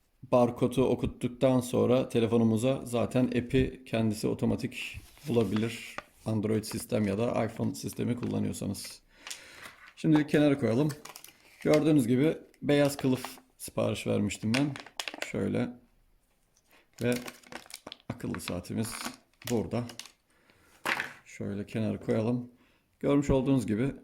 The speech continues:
küçük bir saat ve, e, bu kenardaki şey gerçekten şarj yapmaya yarıyor. U S B girişi burası. Çok enteresan bir durum. Arka tarafında tabii ki burada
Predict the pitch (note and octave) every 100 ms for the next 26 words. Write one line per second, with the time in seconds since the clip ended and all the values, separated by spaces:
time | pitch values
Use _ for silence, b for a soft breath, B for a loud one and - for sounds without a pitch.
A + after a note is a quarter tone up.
0 | _ - C3+ - G2+ F#2+ A2 B2+ C3 -
1 | - B2 A#2 B2 G#2+ G#2 G#2+ G2+ G#2+ G#2+
2 | A2 A2 G#2+ G#2 A#2+ A#2 - - - A2
3 | A#2 - - G#2+ A2 - - A2+ A2+ -
4 | - - A2+ G#2+ G#2+ G#2+ A2+ A2+ G#2 F#2+
5 | G#2 A#2 - G#2+ G#2 - A2+ F#2+ G2+ F#2
6 | A2+ F#2+ F#2+ F#2+ C3 - b b b b
7 | b b _ - G#2+ - G#2+ G2+ G#2+ A2
8 | A2+ G2+ F2+ A2 B2 - b b b -
9 | G2+ A#2+ B2 A2+ A2+ A2+ B2+ - A#2+ A2
10 | G#2+ B2+ B2+ - - _ G#2+ G#2+ A2+ A2
11 | -